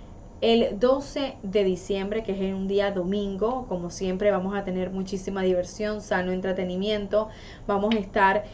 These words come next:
eh, con presentaciones artísticas por las cuales nos distinguimos. Vamos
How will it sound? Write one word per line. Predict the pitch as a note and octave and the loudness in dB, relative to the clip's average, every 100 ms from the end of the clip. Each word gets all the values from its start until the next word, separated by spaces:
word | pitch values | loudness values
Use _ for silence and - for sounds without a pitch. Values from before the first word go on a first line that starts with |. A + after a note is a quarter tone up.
| - - | -14 0
eh, | A3 G#3+ G#3 | 4 6 4
con | G#3+ G#3 | 4 2
presentaciones | G3+ G3+ G3 F#3 F#3 F#3+ G#3 | 2 -2 -2 -2 -2 0 0
artísticas | F#3+ F#3+ B3 B3 B3+ A#3 | -2 0 -2 0 0 0
por | G3+ | 0
las | F#3 | 0
cuales | F#3+ F#3 F#3 | 0 0 0
nos | F#3 | 0
distinguimos. | F#3 F#3 F#3 G3+ B3 A#3 A#3 | -2 -4 -2 0 2 2 2
Vamos | F#3 F#3+ A#3+ A#3 G#3 | 0 0 2 2 0